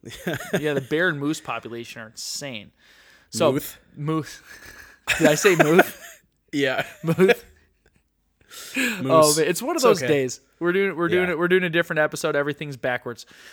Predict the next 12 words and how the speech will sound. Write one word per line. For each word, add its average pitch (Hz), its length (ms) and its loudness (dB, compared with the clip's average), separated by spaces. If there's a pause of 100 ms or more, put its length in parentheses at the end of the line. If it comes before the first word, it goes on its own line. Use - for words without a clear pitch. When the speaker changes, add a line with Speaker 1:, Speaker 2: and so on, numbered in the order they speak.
(240)
Speaker 2:
Um, 135 280 0
so 175 180 0
Ba-, 151 340 0 (120)
<clears throat> 185 120 -4
Barrow, 151 640 6 (160)
it's - 180 -6
a 147 40 -10
name 147 220 -4
of 143 100 -4
a 139 40 -4
city. 151 300 -4
It's 131 120 -10